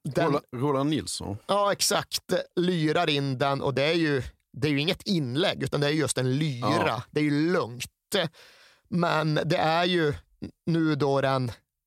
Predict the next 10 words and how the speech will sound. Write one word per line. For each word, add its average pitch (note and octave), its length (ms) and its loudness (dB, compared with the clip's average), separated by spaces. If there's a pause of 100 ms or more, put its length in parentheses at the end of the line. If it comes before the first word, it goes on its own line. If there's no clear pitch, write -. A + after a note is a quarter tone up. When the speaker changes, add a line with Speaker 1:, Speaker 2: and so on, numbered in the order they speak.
(240)
Speaker 1:
ska D#3 120 -2
vi C#3+ 80 2
kalla D3 200 2
det F#3 80 2
vikarierande E3 1160 2
målvakten B2+ 680 0
Florin C3 340 0
Pronea, C#3 600 0
den C3 100 -2
ganska C3+ 220 -2